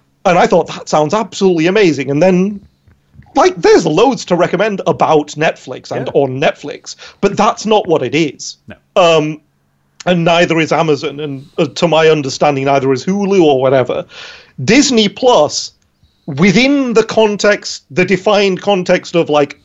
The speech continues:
Speaker 1: the Disney umbrella of, you know, the Disney library of family-friendly content, kind of is that.
Speaker 2: Mm.
Speaker 1: Like, it sort of,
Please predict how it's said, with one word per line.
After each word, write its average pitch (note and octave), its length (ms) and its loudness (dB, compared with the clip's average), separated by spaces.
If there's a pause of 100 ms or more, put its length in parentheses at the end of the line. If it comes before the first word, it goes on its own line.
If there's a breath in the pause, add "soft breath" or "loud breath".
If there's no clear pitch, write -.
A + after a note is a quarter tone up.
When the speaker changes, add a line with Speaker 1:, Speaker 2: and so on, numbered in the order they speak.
Speaker 1:
the D#3 380 0
Disney D3+ 840 0
umbrella C#3+ 540 2
of, B2+ 180 -2
you E3+ 120 -2
know, C#3+ 100 2
the C#3 120 -2
Disney E3+ 420 -2
library D3 480 2
of C#3 100 0
family-friendly C3+ 680 -4
content, - 640 -6 (540 loud breath)
kind A3 440 2
of C#3+ 140 4
is E3+ 260 2
that. A2 300 -4 (120)
Speaker 2:
Mm. A#2 260 -14
Speaker 1:
Like, D#3 340 2 (400)
it F#3+ 140 -2
sort A3+ 360 4
of, E3 140 -10